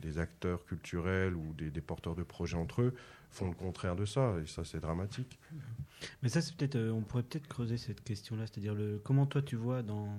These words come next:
Speaker 2: dans la prise d'initiative, euh, du citoyen, on va dire de l'habitant,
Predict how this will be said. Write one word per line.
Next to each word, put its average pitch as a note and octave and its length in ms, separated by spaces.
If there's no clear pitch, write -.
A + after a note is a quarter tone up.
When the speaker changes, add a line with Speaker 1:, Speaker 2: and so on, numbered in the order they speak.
Speaker 2:
dans G#2 80
la G#2+ 120
prise C#3 240
d'initiative, A#2 760
euh, F#2 120
du G2 100
citoyen, D#3+ 420
on - 20
va G#2 100
dire G2 140
de G2 80
l'habitant, G2+ 540